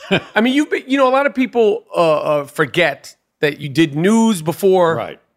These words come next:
Speaker 1: the pop culture masterpiece, uh, of,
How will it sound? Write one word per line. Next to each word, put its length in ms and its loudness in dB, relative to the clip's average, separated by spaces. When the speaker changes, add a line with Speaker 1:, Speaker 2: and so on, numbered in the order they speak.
Speaker 1:
the 160 -4
pop 380 -2
culture 680 -2
masterpiece, 1200 -4
uh, 280 2
of, 300 -4